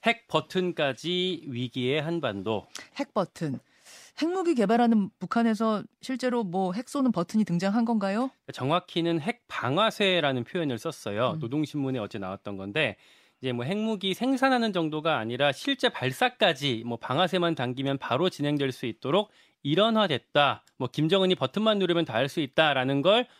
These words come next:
Speaker 1: 과시했던 표현입니다.
Speaker 2: 음.
Speaker 1: 동시에 최근에 했던 훈련 내용을 공개를 했어요. 오백 미터 상공에서 모의 핵탄두를 폭발시켰다라고 하는데,
Speaker 2: 예.
Speaker 1: 그 위력이 한 이십 킬로톤 정도로 추정이 됩니다.
Speaker 2: 이 정도면은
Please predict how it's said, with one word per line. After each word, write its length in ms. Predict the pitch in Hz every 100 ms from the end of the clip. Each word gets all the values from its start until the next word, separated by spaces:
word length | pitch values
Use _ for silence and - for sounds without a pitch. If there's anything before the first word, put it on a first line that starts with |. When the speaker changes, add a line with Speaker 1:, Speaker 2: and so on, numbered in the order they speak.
| _
Speaker 1:
과시했던 720 | - 113 113 156 151 - 123
표현입니다. 760 | 120 202 208 156 107 101 120 113 180
Speaker 2:
음. 500 | 165 156 151 139 139
Speaker 1:
동시에 720 | 143 202 202 214 233 165 214
최근에 380 | 240 254 254 240
했던 240 | - 202
훈련 380 | - 294 302 196
내용을 340 | 131 156 160
공개를 420 | 131 120 131 123
했어요. 640 | 139 - 110 101 117 120 - _ - _ _ _
오백 340 | 131 151 233
미터 400 | 262 240 - 214
상공에서 720 | 202 208 202 190 170 - 185 180
모의 380 | 120 135 208 208
핵탄두를 580 | 220 202 196 175 165
폭발시켰다라고 920 | 160 226 247 233 - 165 127 113 110 117
하는데, 380 | 113 98 127 113
Speaker 2:
예. 260 | 160 135 - _ _
Speaker 1:
그 180 | - 156
위력이 500 | 120 160 202 190 196
한 140 | 175 131
이십 300 | 143 160 214
킬로톤 440 | - 226 - 196
정도로 360 | 156 139 127 123
추정이 340 | - 165 147
됩니다. 500 | 113 98 92 98 90 -
Speaker 2:
이 100 | 202
정도면은 840 | 277 285 262 247 254 269 269 240